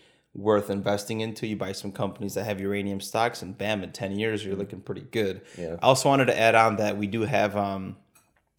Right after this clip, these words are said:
Speaker 1: blooper clips from the vlog that are going to be on Patreon as well. So if you guys are interested in Patreon or have any want to support the show, go ahead and tune in there. You could check out the different tiers and sign up. And also,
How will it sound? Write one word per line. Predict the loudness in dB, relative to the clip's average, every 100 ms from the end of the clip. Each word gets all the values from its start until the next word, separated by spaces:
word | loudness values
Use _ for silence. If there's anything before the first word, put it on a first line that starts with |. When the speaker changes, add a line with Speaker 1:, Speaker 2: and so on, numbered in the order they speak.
| -14
Speaker 1:
blooper | -8 0 0 0
clips | 0 -4 -4
from | -6
the | -8
vlog | -4 -2 -2 -2
that | -2
are | -2 -6
going | -4 -4 -4
to |
be | -6
on | -8
Patreon | -4 -6 -4 -8 -8
as | -6
well. | -4 -4 -6 -10 -20 _ _
So | -4 0 0
if | 2
you |
guys | 2 2 2
are | 0
interested | -2 -4 -6 -4 -4
in | -2
Patreon | -2 -2 -4 -6
or | -4
have | -6 -6
any | -4 -4 -6 -14 _ _ _
want | -2 2 2 0
to |
support | -6 -6 0 0
the | 2
show, | -4 2 4 4 4 -2 -14 _ _ _ _
go | 2 4
ahead | 4
and | 2
tune | -2 -2
in | 0 2
there. | 2
You | 0
could | -4
check | -8 -8
out | -8
the | -8
different | -8 -10 -14
tiers | -8 -4 -4 -6
and | -8
sign | -8 -6 -4
up. | -4 -4 -2
And | 2
also, | 2 2 0 0 -2